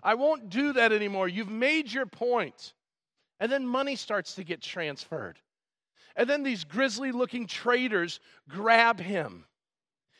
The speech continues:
tie him up, hook him to a mule or to a camel. Maybe he's thinking, "Man, man, this really can't be happening." But he knows that the first time he doesn't do what they say, and the crack of the whip nails his back.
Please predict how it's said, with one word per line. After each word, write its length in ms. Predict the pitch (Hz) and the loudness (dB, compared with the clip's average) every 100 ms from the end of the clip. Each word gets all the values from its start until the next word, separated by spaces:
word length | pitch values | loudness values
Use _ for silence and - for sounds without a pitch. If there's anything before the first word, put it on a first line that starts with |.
| _ - | _ -8
tie 340 | - 254 277 | 0 2 2
him 180 | 277 269 | 2 4
up, 280 | 247 190 - _ _ _ _ _ _ _ | 2 2 -4 _ _ _ _ _ _ _
hook 240 | - 269 | -2 -2
him 120 | 285 | -6
to 180 | - 254 | -6 -2
a 60 | 214 | -2
mule 500 | 208 226 262 254 208 | -2 -2 0 0 0
or 140 | 185 | -2
to 180 | - 220 | -4 -4
a 60 | 185 | -4
camel. 720 | - - 240 240 214 160 - _ _ _ _ _ _ _ _ _ _ _ _ _ _ _ | -6 -4 0 2 2 -2 -6 _ _ _ _ _ _ _ _ _ _ _ _ _ _ _
Maybe 340 | 185 285 339 262 | 0 0 2 0
he's 200 | 247 - | -2 -2
thinking, 340 | 262 240 233 | -4 -2 -2
"Man, 320 | 233 226 226 | 0 0 0
man, 280 | 240 226 220 233 | -2 -2 -2 -6
this 220 | 254 - | -4 -4
really 220 | 254 240 | -2 -2
can't 280 | 185 233 220 | -2 -2 -2
be 100 | 196 | -2
happening." 460 | 180 240 240 226 180 _ - _ | 2 2 2 -2 -4 _ -20 _
But 100 | 262 | 0
he 120 | 240 | 0
knows 420 | 226 247 285 330 220 | 0 2 4 2 -4
that 140 | 214 | -6
the 80 | 214 | -6
first 320 | 269 294 - | -2 -2 -2
time 200 | 262 247 | -2 -2
he 140 | 220 | -2
doesn't 460 | 196 277 254 254 214 | 2 2 2 -2 -6
do 160 | 240 269 | -4 2
what 160 | 226 | 2
they 160 | 226 214 | 2 -4
say, 400 | - 262 240 185 - - | -2 0 0 0 -6 -6
and 120 | 226 | -4
the 60 | 214 | -4
crack 460 | - - 285 285 277 | -6 2 4 6 4
of 120 | 208 | 0
the 100 | 220 | -2
whip 340 | 214 269 170 | 2 2 2
nails 420 | 190 220 247 226 | 0 0 2 0
his 240 | - 202 156 | -4 -10 -6
back. 440 | 160 208 180 - | 0 2 2 -4